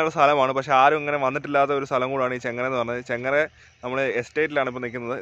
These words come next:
നിങ്ങളിപ്പോ ഇവിടുത്തെ vibe കണ്ടാൽ നിങ്ങൾക്ക് മനസ്സിലാവും കേട്ടോ, അടിപൊളി vibe. നമ്മള് കുട്ടിക്കാനത്തോ നമ്മള് ഇടുക്കിയിലോ വയനാടോ ഒന്നും പോകണ്ട.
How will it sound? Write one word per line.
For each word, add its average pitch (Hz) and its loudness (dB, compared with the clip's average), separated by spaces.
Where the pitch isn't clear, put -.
നിങ്ങളിപ്പോ 135 -10
ഇവിടുത്തെ 131 -8
vibe 117 -2
കണ്ടാൽ 131 -4
നിങ്ങൾക്ക് 120 -6
മനസ്സിലാവും 107 -10
കേട്ടോ, 107 -16
അടിപൊളി 143 -4
vibe. 110 -2
നമ്മള് 117 -10
കുട്ടിക്കാനത്തോ 135 -4
നമ്മള് 117 -8
ഇടുക്കിയിലോ 135 -4
വയനാടോ 127 2
ഒന്നും 139 -8
പോകണ്ട. 123 0